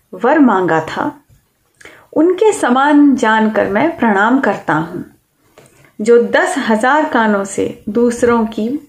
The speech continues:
बुराई, दूसरों के पापों को सुनते हैं। पुनः मैं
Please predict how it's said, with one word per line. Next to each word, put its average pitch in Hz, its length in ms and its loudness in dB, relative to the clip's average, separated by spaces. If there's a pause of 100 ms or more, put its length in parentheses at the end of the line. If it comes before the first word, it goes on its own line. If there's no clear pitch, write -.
(120)
बुराई, 233 600 2
दूसरों 214 480 -2
के 262 180 -2
पापों 202 500 -2
को 302 320 -2 (340)
सुनते 247 500 2
हैं। 180 380 0 (1000)
पुनः 381 340 0
मैं 320 300 2